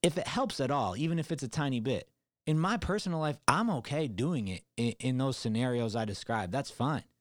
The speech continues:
And obviously, with all of this covid stuff, you get doctors and medical people on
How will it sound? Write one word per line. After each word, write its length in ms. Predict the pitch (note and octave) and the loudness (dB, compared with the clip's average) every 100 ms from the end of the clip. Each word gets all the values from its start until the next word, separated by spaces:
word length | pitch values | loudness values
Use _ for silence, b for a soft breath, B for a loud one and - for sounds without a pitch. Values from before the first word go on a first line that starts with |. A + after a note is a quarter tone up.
| _ _ _ _ _ _ _ - | _ _ _ _ _ _ _ 2
And 320 | D#3 D3+ C3 - _ _ | 4 4 2 -4 _ _
obviously, 480 | C3 C#3+ C#3 B2 C3+ | 4 4 2 -2 -2
with 160 | A#2+ - | -2 -2
all 220 | C3 C#3 C3+ | 0 2 2
of 80 | |
this 160 | G#2+ G#2+ | -2 -4
covid 320 | - G#2+ G#2 | -2 -2 -2
stuff, 340 | F#2 - G#2 - - | -4 -4 -4 -6 -2
you 120 | E3 | 0
get 260 | E3 E3+ - _ A2+ | 2 0 -2 _ -4
doctors 480 | C#3+ C3 - C3+ A#2 | 2 2 2 0 0
and 140 | A#2+ | 0
medical 440 | A#2 A#2 G#2+ A#2 G#2+ | 0 0 0 -4 -2
people 340 | - A2+ G#2+ | -2 -2 -2
on 180 | F#2+ | -2